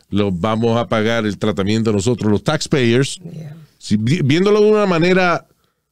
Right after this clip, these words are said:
Speaker 1: práctica, ¿no? Sin sentimiento alguno. Señores, se le cuesta a los taxpayers cada vez que una gente se enferma, you know, con, con algo transmitido por agujas y eso. So, vamos a evitar que la gente se transmita enfermedades con agujas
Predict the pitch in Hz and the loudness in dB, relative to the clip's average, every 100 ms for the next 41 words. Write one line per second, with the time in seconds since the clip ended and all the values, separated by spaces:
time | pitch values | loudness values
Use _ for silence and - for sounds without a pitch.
0 | _ _ _ - 156 156 107 87 85 139 | _ _ _ -4 -2 -2 -4 -2 -2 -2
1 | 156 _ _ - 123 113 127 101 120 151 | -4 _ _ -4 -2 0 0 0 0 0
2 | 160 147 113 95 65 - _ _ _ _ | 2 2 2 0 -4 -12 _ _ _ _
3 | _ - 175 165 185 185 208 226 170 151 | _ -2 0 2 0 2 0 2 0 0
4 | 151 - 131 98 90 107 104 113 120 117 | -2 0 0 2 0 2 0 0 0 0
5 | 117 113 113 98 110 113 98 87 104 76 | -2 -2 -2 0 0 0 0 0 -2 -2
6 | 62 _ _ _ _ _ _ _ - 101 | -8 _ _ _ _ _ _ _ -12 -10
7 | 90 92 98 110 117 120 117 98 113 113 | -4 -2 0 0 0 0 -2 0 0 0
8 | 110 95 101 104 92 82 71 69 - _ | 0 0 2 2 2 0 -2 -6 -16 _
9 | - 110 101 104 98 92 87 87 87 87 | -2 0 0 0 0 -2 -2 -4 -2 -2
10 | 85 98 92 92 95 85 92 98 104 98 | 0 -2 -2 -2 -2 -2 -4 -2 -4 -4
11 | 101 101 107 139 156 160 170 190 302 190 | -4 -4 -2 -2 -2 0 2 4 4 2